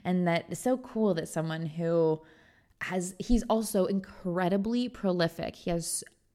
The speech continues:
so many albums, so many songs on all the albums, and he's also an incredible drawer. Anyway, you can read his bio, um, online. He's amazing. But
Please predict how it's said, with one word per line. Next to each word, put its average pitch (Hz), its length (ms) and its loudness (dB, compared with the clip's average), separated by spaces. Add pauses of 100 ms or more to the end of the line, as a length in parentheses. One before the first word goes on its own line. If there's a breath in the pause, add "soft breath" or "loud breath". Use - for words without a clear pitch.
so 190 320 0
many 214 260 4
albums, 180 800 4 (480 loud breath)
so - 280 2
many 202 160 6
songs 185 440 2
on 160 80 0
all 170 100 2
the 185 140 0
albums, 170 720 0
and 151 760 -2
he's 180 300 -2 (180)
also 151 640 2 (580 loud breath)
an 165 80 4
incredible 151 400 0
drawer. 240 500 4
Anyway, 143 360 6
you 165 120 2
can 208 140 2
read 175 160 2
his 151 220 0
bio, 139 500 0 (140)
um, 170 560 -4
online. 156 400 -4
He's 170 260 -2
amazing. 156 640 -2 (360 loud breath)
But 165 920 4